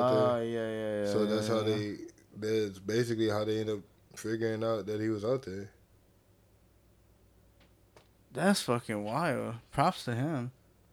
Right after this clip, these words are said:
Speaker 2: Yeah. By the time they caught him, he was like,
Speaker 1: <laughs> He was like,
Speaker 2: old
Speaker 1: "Whatever,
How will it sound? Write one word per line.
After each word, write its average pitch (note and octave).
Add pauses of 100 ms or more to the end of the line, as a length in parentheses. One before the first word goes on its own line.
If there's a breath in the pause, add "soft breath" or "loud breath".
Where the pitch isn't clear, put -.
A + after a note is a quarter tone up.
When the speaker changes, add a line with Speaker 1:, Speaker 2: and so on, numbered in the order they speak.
(420)
Speaker 2:
Yeah. G#2 (260)
By G#2+
the G#2+
time B2
they B2+
caught B2+
him, A#2
he A2+
was A2+
like, F#2+
Speaker 1:
<laughs> -
He C#3
was A2+
like, G#2
Speaker 2:
old G#2+
Speaker 1:
"Whatever, G#2+